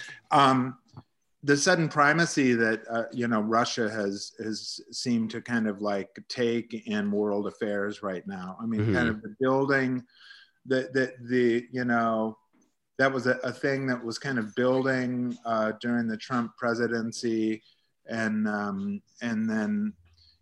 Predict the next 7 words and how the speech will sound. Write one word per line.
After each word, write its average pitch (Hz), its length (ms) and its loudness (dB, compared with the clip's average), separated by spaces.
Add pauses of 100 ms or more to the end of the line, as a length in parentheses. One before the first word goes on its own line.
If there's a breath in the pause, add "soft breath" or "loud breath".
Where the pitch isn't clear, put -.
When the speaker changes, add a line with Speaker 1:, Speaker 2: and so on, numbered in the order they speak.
(140)
Speaker 1:
you 113 160 -2
know, 101 540 -2 (120)
um, 98 520 -4 (360)
suddenly 113 580 0
it 101 140 -2
just 107 260 -6
is, 107 300 -8